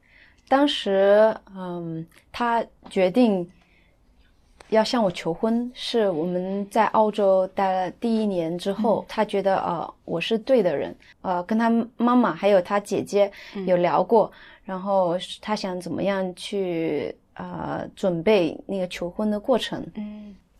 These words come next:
Speaker 1: 所以他，他父母那边其实是很开心的。
Speaker 2: 你们是去澳洲待了多久？
Speaker 1: 我们在澳洲待了两年。
Speaker 2: 啊，怎么会想到要去那里？
Speaker 1: 呃，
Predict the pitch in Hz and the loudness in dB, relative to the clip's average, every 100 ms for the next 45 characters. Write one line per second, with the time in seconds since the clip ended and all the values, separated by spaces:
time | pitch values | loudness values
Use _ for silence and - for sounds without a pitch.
0 | - - 226 214 220 214 214 - 233 311 | -4 4 4 4 4 4 4 -2 0 2
1 | 233 165 190 185 180 - 185 175 - 185 | 4 4 2 0 -2 -4 -6 -6 -4 -4
2 | 156 170 165 - 202 190 202 190 - - | -4 -6 -10 -6 -6 -6 -6 -6 -8 -14
3 | _ _ _ _ 226 202 208 247 285 285 | _ _ _ _ -2 0 -2 -6 -8 -6
4 | 262 269 240 233 214 208 208 208 - 208 | -2 0 0 -2 -4 -4 -8 -14 -6 -4
5 | 202 185 185 185 - - _ _ - 196 | -2 -4 -8 -12 -14 -20 _ _ -6 -2
6 | 202 247 240 226 226 220 214 214 214 165 | 0 2 2 2 0 0 0 0 -2 -4
7 | 151 175 170 _ - 196 180 190 202 214 | -10 -12 -14 _ -16 -16 -10 -6 -4 0
8 | 254 233 180 160 180 175 175 - 175 160 | 0 0 -4 -4 -2 -2 -4 -6 -6 -6
9 | - 175 - _ _ _ _ _ - 185 | -8 -14 -18 _ _ _ _ _ -18 -10
10 | 175 156 | -8 -8